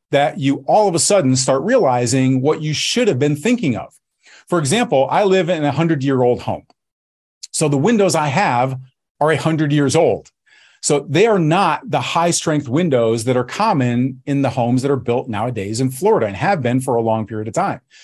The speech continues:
Even back in Texas, I was nowhere near the flood zone that I had to worry about it. I built it that way. However, the windows had to be made because I was on a higher elevation, had to be made to withstand hurricane force winds.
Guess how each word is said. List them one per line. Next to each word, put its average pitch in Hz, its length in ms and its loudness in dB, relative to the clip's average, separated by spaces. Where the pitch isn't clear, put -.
Even 165 220 0
back 139 220 0
in 139 80 0
Texas, 131 460 -2
I 120 100 0
was 123 220 0
nowhere 160 480 2
near 143 400 0
the 123 140 -6
flood 233 320 -2
zone 110 440 -6
that 123 80 -6
I 135 80 2
had 143 140 0
to 127 80 2
worry 196 240 2
about 110 240 0
it. 139 160 -4
I - 100 0
built 190 360 -2
it 101 120 -8
that 104 220 -6
way. 95 160 -8
However, 139 500 0
the 127 120 -2
windows 123 640 0
had 151 340 -2
to 151 60 -2
be 175 100 0
made 147 280 0
because 131 220 0
I 131 60 2
was 123 140 2
on 131 100 2
a 113 80 -2
higher 165 280 0
elevation, 123 680 0
had 143 180 -2
to 175 100 0
be - 40 -2
made 131 200 2
to 127 80 0
withstand 120 880 -2
hurricane 131 560 -2
force 110 340 -4
winds. 139 600 -6